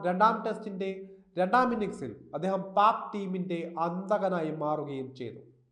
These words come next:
പത്തേ ദശാംശം നാല് ഓവറിൽ ഒരു മേഡൻ ഉൾപ്പെടെ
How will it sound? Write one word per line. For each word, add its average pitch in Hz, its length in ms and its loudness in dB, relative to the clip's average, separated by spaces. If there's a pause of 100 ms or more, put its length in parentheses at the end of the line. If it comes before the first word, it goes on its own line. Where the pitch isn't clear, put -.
(760)
പത്തേ 185 280 2
ദശാംശം 214 560 -2
നാല് 202 280 2
ഓവറിൽ 165 320 0 (100)
ഒരു 180 140 2
മേഡൻ 208 440 0
ഉൾപ്പെടെ 185 540 -2